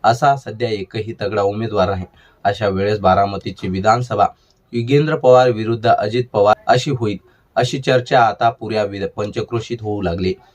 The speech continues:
युगेंद्र पवार यांनी विधानसभेसाठी आपल्या प्रचाराचा नारळ फोडलाय. बारामती विधानसभेत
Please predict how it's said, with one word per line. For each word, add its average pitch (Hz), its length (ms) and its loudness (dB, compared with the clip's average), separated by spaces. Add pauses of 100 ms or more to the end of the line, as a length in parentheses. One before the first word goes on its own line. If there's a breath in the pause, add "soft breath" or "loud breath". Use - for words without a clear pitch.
(220 soft breath)
युगेंद्र 104 400 -2
पवार 95 320 2
यांनी 98 280 -2
विधानसभेसाठी 107 1040 -2 (300 loud breath)
आपल्या - 300 2
प्रचाराचा 127 640 2
नारळ 117 340 4 (120)
फोडलाय. 98 260 0 (400 soft breath)
बारामती 156 500 2
विधानसभेत 131 580 -2